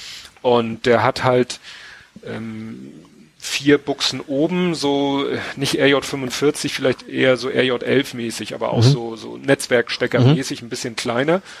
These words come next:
Speaker 1: Vier oben, vier unten.
Speaker 2: Ja.
Speaker 1: Die unten sind für Sensoren, also Eingänge, oben
Speaker 2: Ach so,
Speaker 1: sind für
Speaker 2: mhm.
Speaker 1: Motoren Ausgänge. Und, äh, dann noch ein U S B, äh, Mini für an Rechner anschließen.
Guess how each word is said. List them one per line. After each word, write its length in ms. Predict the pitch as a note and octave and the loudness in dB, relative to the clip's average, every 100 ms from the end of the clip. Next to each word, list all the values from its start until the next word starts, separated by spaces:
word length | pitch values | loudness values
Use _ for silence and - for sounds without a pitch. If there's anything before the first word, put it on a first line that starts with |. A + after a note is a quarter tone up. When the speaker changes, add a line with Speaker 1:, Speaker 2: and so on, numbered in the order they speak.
| - - - - - | -18 -20 -20 -18 -12
Speaker 1:
Vier 260 | - C#3 C#3+ | -4 -2 -2
oben, 220 | E3+ F#3+ | -6 -6
vier 220 | - C3+ | -6 -6
unten. 360 | D3 F3+ A3 B3 _ | -6 -8 -12 -12 _
Speaker 2:
Ja. 240 | G#2+ G#2+ C#3+ _ _ _ - - A#2+ | 4 4 4 _ _ _ -16 -14 -10
Speaker 1:
Die 100 | D3 | -8
unten 300 | D3+ D#3 D3 | -8 -8 -4
sind 180 | C#3 | -4
für 120 | - C3 | -4 -6
Sensoren, 600 | B2+ A#2+ B2 D#3 F#3 G3+ | -8 -6 -2 -2 -2 -6
also 200 | A2+ B2 | -10 -6
Eingänge, 400 | B2+ D3+ E3+ E3 | -6 -4 -8 -2
oben 80 | - | 2
Speaker 2:
Ach 40 | |
so, 120 | C#3 D#3 | 4 4
Speaker 1:
sind 200 | C3+ B2+ | 2 2
für 100 | B2+ | 4
Speaker 2:
mhm. 60 | |
Speaker 1:
Motoren 380 | G3 - C#3 C3+ | 4 0 -4 -2
Ausgänge. 560 | B2 E3 - F3 G3 A3+ - - - - - - - | -2 -2 -4 -6 -6 -8 -14 -18 -20 -18 -16 -2 4
Und, 480 | D#3 D3+ D#3 D3+ | 6 6 2 -4
äh, 280 | D3+ C3+ C#3 | -4 -2 0
dann 140 | C#3 C3+ | 0 0
noch 160 | C3 | 0
ein 160 | B2+ C3 | -4 -10
U 100 | C#3+ C3 | -6 -6
S 120 | - | -4
B, 400 | D3 C3 B2+ B2+ | -4 -2 0 -2
äh, 260 | C3 B2 A#2 | -2 -6 -6
Mini 360 | C3 E3 F3+ | -6 -4 -4
für 580 | F3 - C#3 B2+ B2 C3 | -6 -6 0 2 2 -2
an 140 | A#2+ | -6
Rechner 300 | A#2+ D3+ F3 | -6 -8 -8
anschließen. 580 | D#3+ E3 - F3+ G3+ A3 | -6 -8 -8 -10 -12 -12